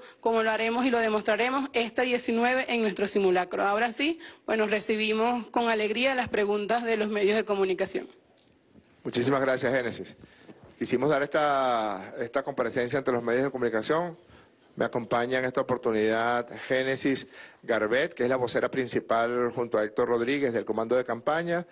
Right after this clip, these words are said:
Speaker 2: y Pedro Infante, vicepresidente de la Asamblea Nacional, quien también funge como coordinador de, eh, organización del Comando de Campaña Venezuela Toda.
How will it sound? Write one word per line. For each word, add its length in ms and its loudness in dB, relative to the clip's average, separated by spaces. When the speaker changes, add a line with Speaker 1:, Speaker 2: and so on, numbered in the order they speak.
Speaker 2:
y 440 2
Pedro 460 2
Infante, 460 -2
vicepresidente 680 0
de 40 4
la 60 2
Asamblea 420 0
Nacional, 480 -2
quien 520 0
también 560 -2
funge 400 0
como 320 0
coordinador 580 0
de, 320 0
eh, 640 2
organización 920 0
del 160 0
Comando 560 0
de 160 -2
Campaña 440 -2
Venezuela 500 0
Toda. 400 -2